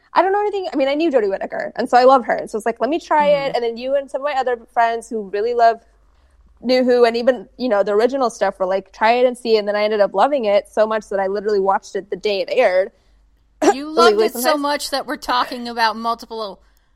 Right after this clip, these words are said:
Speaker 2: we've spent multiple episodes of That's Haram discussing it. <laughs>
Speaker 1: Exactly. And so, you know, why wouldn't they make Space for All? Which is, I'm, that phrase is literally from the Twitter. Like,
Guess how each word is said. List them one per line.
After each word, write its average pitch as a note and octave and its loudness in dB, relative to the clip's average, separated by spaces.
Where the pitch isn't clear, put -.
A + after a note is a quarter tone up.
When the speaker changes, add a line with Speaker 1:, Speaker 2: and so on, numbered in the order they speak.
Speaker 2:
we've B3+ -14
spent D4 -8
multiple C4 -6
episodes A3+ -4
of G3+ -14
That's G3+ -6
Haram G3+ -4
discussing F3+ -10
it. - -4
<laughs> - -10
Speaker 1:
Exactly. C#4+ 6
And F4 6
so, F#4 8
you D#4+ 8
know, F#4 8
why F4+ 6
wouldn't F#4+ 2
they F#4+ 0
make C4 2
Space A3 0
for A3 0
All? F#3 2
Which A3+ -4
is, A#3+ -10
I'm, A3 -6
that A#3+ -2
phrase C4 0
is G#3+ -16
literally G#3+ -2
from F#3 -6
the G3+ -6
Twitter. F#4+ 0
Like, C4 2